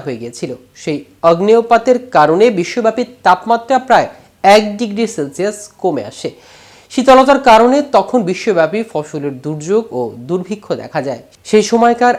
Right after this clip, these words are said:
আগ্নেয়গিরির অগ্ন্যুৎপাতের কারণে বিশাল পরিমাণে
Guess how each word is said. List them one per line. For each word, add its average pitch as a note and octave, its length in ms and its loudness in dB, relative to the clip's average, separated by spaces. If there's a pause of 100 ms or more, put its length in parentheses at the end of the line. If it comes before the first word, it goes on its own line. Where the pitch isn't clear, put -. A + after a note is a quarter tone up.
(140)
আগ্নেয়গিরির G#3+ 600 2
অগ্ন্যুৎপাতের E3+ 680 0 (120)
কারণে B2+ 300 -2 (540)
বিশাল G#3 480 0
পরিমাণে C#3 460 -2